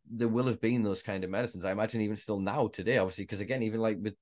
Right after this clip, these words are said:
the penicillin, penicillin being derived from mold, like,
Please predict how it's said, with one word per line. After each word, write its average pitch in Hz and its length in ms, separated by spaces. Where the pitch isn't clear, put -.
the 104 80
penicillin, 117 480
penicillin 117 460
being 110 180
derived 104 300
from 95 180
mold, 110 400
like, 104 240